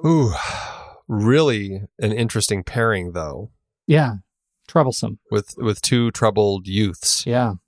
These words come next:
Speaker 1: killing people. I am Targets also, though.
Speaker 2: All right.
Speaker 1: Targets or The Wizard of Oz? I have to say Oz.
Speaker 2: I know. I'll give it to you. It would, it seems like too much of a travesty <laughs> to actually rank Targets higher than Oz.
Speaker 1: <laughs>
Speaker 2: Does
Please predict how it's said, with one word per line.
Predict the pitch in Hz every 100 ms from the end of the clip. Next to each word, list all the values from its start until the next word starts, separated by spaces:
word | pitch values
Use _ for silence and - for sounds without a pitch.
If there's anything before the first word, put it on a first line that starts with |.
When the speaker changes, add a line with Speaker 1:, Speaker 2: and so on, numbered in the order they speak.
| _
Speaker 1:
killing | - 113 95
people. | 95 85 67 - _ _ _ _ _ _ -
I | 104 104
am | 107 110
Targets | 123 120 - - - -
also, | 98 -
though. | 113 107
Speaker 2:
All | 143
right. | 120 120 - _ _ -
Speaker 1:
Targets | 151 165 170
or | 170
The | 156
Wizard | 160 156
of | 156
Oz? | 170 135 120 -
I | 117
have | 117
to | -
say | - 82
Oz. | 82 82 - - _ _ _
Speaker 2:
I | 143 139
know. | 107 101 104 104 101 - _ _ _ _ _ -
I'll | 123
give | 123 117
it | -
to | - 104
you. | 104 -
It | 151 156
would, | 147 -
it | 170 - -
seems | - 156 139
like | 117 -
too | 139
much | 117 165
of |
a | 135
travesty | - 131 127 123 - 135 127 - _
<laughs> | -
to | - 185 139 -
actually | 156 135 - 120
rank | 120 123 -
Targets | 139 123 -
higher | 175 - 170
than | 139 135
Oz. | - - - 156
Speaker 1:
<laughs> | - 156 - - - _ _ _ _
Speaker 2:
Does | -